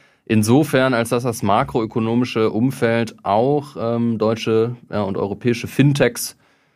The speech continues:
beeinträchtigt, beeinflusst. Und da gibt es dann leider auch, äh, weniger gute News aus dem Crypto-Space. Dazu dann nachher mehr. Ja, Sven, lass uns einmal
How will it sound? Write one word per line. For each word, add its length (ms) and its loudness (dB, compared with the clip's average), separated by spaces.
beeinträchtigt, 760 0
beeinflusst. 880 0
Und 340 -2
da 260 0
gibt 180 -10
es 120 -12
dann 200 -4
leider 380 -2
auch, 320 -6
äh, 340 -8
weniger 300 4
gute 260 -2
News 420 2
aus 440 -4
dem 340 -2
Crypto-Space. 1120 0
Dazu 500 -2
dann 300 -4
nachher 340 -8
mehr. 640 2
Ja, 200 2
Sven, 240 -4
lass 160 2
uns 140 0
einmal 400 0